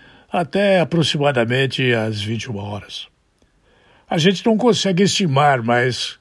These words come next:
como essa não é uma empresa estatal,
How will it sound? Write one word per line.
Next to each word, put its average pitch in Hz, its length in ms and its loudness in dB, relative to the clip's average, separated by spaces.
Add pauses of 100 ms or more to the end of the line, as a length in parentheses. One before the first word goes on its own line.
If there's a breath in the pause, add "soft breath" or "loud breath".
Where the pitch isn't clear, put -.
(160)
como 202 260 4
essa 196 440 4
não 131 240 2
é 151 80 2
uma 127 160 2
empresa 113 380 0
estatal, 113 840 -2